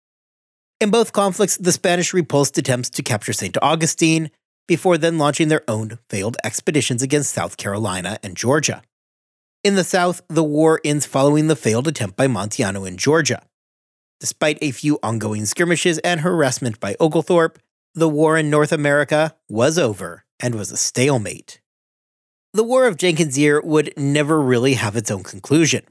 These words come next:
Following the loss in Cartagena, Walpole's government would collapse. Then, in seventeen forty-four, questions over Austrian succession would launch all of Europe into a war, aptly named the War of Austrian Succession.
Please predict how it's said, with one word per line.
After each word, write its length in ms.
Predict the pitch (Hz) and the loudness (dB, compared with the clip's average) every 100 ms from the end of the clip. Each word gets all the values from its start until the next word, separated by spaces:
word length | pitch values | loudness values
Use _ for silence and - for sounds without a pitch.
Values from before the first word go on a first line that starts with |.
| _ _ _ _ _ | _ _ _ _ _
Following 340 | - 208 214 202 | 0 2 2 2
the 80 | 185 | 2
loss 320 | 165 160 - | 4 2 0
in 60 | |
Cartagena, 720 | 143 120 104 160 175 175 170 - _ _ - | -2 0 0 0 0 0 -2 -6 _ _ 0
Walpole's 420 | 165 - 156 131 | 0 0 -2 0
government 420 | 147 143 151 143 | 0 2 0 -2
would 260 | 143 110 - | -6 -8 -8
collapse. 720 | - 101 123 - - - - _ _ _ _ _ - | -4 0 0 -2 -6 -8 -10 _ _ _ _ _ -2
Then, 260 | 180 165 | 0 0
in 180 | 170 156 | 0 0
seventeen 380 | - 110 113 107 | 0 -4 -6 -8
forty-four, 760 | 120 113 110 180 175 170 170 _ _ _ - | -8 -8 -2 2 4 4 2 _ _ _ -4
questions 460 | 185 180 - 165 - | -2 -2 -2 -2 2
over 300 | 165 170 - | 2 2 0
Austrian 520 | 107 107 - 123 113 | -4 -4 -4 -4 -4
succession 680 | - 107 - 180 - 185 180 _ _ _ | -4 -2 0 0 0 -2 -2 _ _ _
would 320 | 202 202 180 | 0 2 2
launch 300 | 165 151 151 - | 2 2 0 -2
all 220 | 127 147 185 | 0 2 2
of 100 | 156 | 0
Europe 280 | 120 104 - | -2 -2 -4
into 280 | 151 175 196 | -2 2 4
a 100 | 214 | 4
war, 340 | 143 101 - _ - | 0 -2 -8 _ -10
aptly 300 | 101 - 160 | -10 -2 2
named 360 | 160 95 82 - | 2 0 -6 -6
the 100 | - | 0
War 280 | 139 107 73 - | 2 2 -2 -2
of 120 | 123 | -2
Austrian 500 | - - - 87 90 | -2 -6 -12 -14 -10
Succession. 560 | - - 147 147 131 | -6 -2 0 0 -4